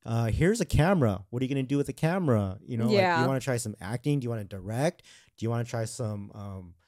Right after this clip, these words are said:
Speaker 1: videography stuff?" There's just so much you can do. So it's like, if you love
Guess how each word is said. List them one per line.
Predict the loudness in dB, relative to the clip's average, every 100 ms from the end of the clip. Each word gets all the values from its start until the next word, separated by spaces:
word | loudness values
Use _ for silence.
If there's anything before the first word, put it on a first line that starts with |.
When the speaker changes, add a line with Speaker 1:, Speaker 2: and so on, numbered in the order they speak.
| _ _
Speaker 1:
videography | -6 -4 -2 0 -2 -2 -4
stuff?" | -2 0 0 -2
There's | -4 -2
just | 0 2
so | 2
much | 2 2 0
you | -2
can | -2 0
do. | 2 4 2
So | 0 0
it's | 0
like, | 0 -2
if | -4 -2
you | 0
love | 4 6 6 4